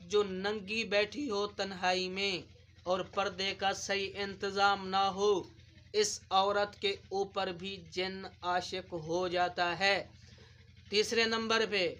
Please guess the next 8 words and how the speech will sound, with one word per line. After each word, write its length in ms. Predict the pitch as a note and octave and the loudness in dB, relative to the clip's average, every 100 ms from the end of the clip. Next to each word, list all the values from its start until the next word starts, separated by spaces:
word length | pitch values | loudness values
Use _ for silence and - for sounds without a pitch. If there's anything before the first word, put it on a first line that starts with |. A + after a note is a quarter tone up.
| - - C3 | -14 -20 -4
वो 180 | D#3 G3+ A3+ G#3+ | 2 4 6 6
औरत 440 | A#3 A#3+ A#3 A3 - - - F3+ | 8 8 6 4 -10 -20 -20 -2
जो 200 | G3 G#3+ | 2 2
किसी 340 | A3 G#3+ A3+ F3 | 0 -2 -2 -2
दरख्त 440 | F#3+ G#3 G#3+ - A3+ | 0 2 0 -4 -2
के 200 | G#3+ G3+ | 0 0
नीचे 340 | G#3 G#3 G#3 G#3 | -2 -2 -2 -2
पेशाब 580 | G3+ - G3 G#3 G3+ | -4 2 6 6 4